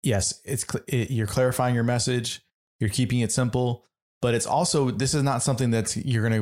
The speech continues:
like, build a twenty page P D F out of. This is a one pager. You go down, he's got, he shows you how to do it in, in one page. Your, your bullet, bullet points,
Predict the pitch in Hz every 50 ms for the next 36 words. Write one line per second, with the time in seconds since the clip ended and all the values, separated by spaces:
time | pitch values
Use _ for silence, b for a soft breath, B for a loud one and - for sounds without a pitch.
0 | 98 98 104 110 104 98 - 120 113 110 110 - - - - 117 107 101 - 120
1 | 113 110 104 120 113 107 98 - - 107 98 104 104 101 98 - 87 82 82 -
2 | - - _ _ _ _ _ _ _ - 147 160 185 151 135 123 123 120 98 123
3 | 131 123 95 92 78 76 92 - - _ _ _ _ _ _ _ _ _ _ -
4 | 123 131 156 143 139 131 135 135 135 131 - - - 135 131 135 156 139 - -
5 | 123 139 135 - 156 143 131 120 123 117 120 117 117 107 113 117 113 107 104 107
6 | 101 - - - 104 98 104 120 139 131 - 127 113 113 113 113 110 117 - -
7 | _ _ _ _ _ _ _ - 101 104 101 101 - 110 104 101 101 123 127 131
8 | 127 - - - - _ _ _ - 151 135 135 131 - - - 131 127 127 123
9 | - -